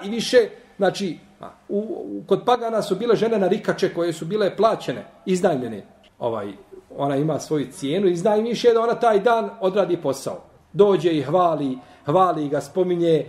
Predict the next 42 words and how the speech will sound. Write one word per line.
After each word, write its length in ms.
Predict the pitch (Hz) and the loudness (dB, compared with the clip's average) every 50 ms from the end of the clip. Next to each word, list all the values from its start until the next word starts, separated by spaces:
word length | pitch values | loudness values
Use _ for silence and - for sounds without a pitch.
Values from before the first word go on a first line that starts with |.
| - - - | -8 -10 -8
e, 140 | - 160 170 | -6 -4 2
dobra 380 | 151 180 185 160 160 165 156 | 4 4 4 4 4 2 0
djela 340 | 147 147 180 165 160 156 151 | 2 4 4 6 6 4 4
Mej-, 360 | 143 156 160 160 165 165 165 | 2 2 2 2 2 0 0
Mejta, 400 | 160 170 170 160 151 160 156 143 | 0 2 2 2 2 0 0 -2
kako 220 | - 175 165 - 175 | -2 -4 -2 0 0
je 60 | 160 | 2
bio 180 | 147 170 175 151 | 4 4 2 4
takav, 380 | - 175 156 160 - 170 151 | 4 0 -2 0 0 0 0
bio 180 | 139 151 165 156 | 2 2 2 2
je 100 | 143 151 | 2 2
takav, 300 | 165 156 160 - 160 151 | -2 -2 0 0 2 2
jer 140 | 170 165 156 | 2 4 4
da 80 | 170 | 4
ljudi 260 | 175 208 277 269 240 | 4 4 2 2 0
što 180 | 180 - - 269 | 0 4 6 6
više 340 | 269 277 262 - - 247 202 | 6 4 0 -2 -2 -2 -2
šta, 300 | - - 247 190 - - - - | 0 0 -2 -2 -2 -6 -12 4
da 140 | 185 226 226 | 6 6 8
uzburka 540 | 262 277 269 269 294 302 262 175 262 233 | 8 4 0 -2 -4 -6 -2 0 0 0
što 160 | - - 262 254 | 0 0 -2 -4
više 220 | 240 185 - 208 | -2 -2 -2 -2
situaciju. 600 | 190 208 185 - 175 139 127 120 - - - 123 - - - - | -2 -4 -6 -4 -4 -4 -4 -6 -8 -10 -12 -12 -12 -14 -2 0
Mjesto 240 | 294 269 - - 247 | 0 0 2 0 -2
da 80 | 214 | -4
se 140 | - - 190 | -2 -2 -4
smiri, 520 | 165 - 226 262 294 294 294 302 302 - - - - - | -4 -2 0 0 2 4 4 4 4 2 0 -8 -8 -2
ona 220 | 196 202 208 180 | 0 2 2 4
dođe 300 | 160 220 233 214 185 185 | 4 4 4 4 4 2
i 60 | 170 | 2
nariče, 400 | 165 185 208 240 - - 226 214 | 2 0 0 -2 -2 0 0 0
znači, 360 | 175 190 226 220 - 262 254 247 - - - - | 2 0 -2 -2 -2 -4 -6 -6 -8 -14 -10 -6
i 80 | 202 175 | -2 0
zato 280 | 175 185 185 - 180 | 0 0 2 0 0
ima, 200 | 151 156 180 170 | 0 0 0 2
jel, 180 | 156 180 180 175 - - - - - | 2 2 0 -2 -4 -10 -18 -6 -4
ona 200 | - 190 214 214 | 0 2 4 4
je 140 | 202 202 - | 4 4 4
obučena, 420 | 202 190 185 175 - - 196 190 175 | 2 2 2 0 -2 0 0 0 0
to 160 | - 180 175 | 0 0 2
je, 260 | 170 165 170 170 175 | 2 2 2 2 0
jel, 120 | 160 151 | -2 -2